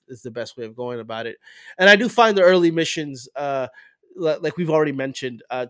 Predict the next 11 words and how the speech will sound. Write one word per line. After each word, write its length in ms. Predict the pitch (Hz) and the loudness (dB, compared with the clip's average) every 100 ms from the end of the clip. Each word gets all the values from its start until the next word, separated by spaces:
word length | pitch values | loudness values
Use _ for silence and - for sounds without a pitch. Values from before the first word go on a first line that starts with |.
| - | -10
to 140 | 151 | -8
really 480 | 143 214 208 190 143 | 0 2 4 0 -4
set 300 | - 190 175 | -4 0 2
up 160 | 170 - | 2 -2
a 60 | 160 | -4
really 280 | 160 151 | -2 -2
interesting, 720 | 147 131 135 - 143 135 127 120 _ _ - | -4 -8 -14 -12 -12 -10 -12 -16 _ _ -12
uh, 380 | 135 127 117 107 - | -8 -8 -8 -12 -8
mystery 540 | 156 160 - 143 127 - _ _ | -6 -4 -8 -10 -12 -14 _ _
that 220 | - 143 - | -4 -4 -6
is 580 | 143 143 135 123 - | -8 -8 -10 -12 -14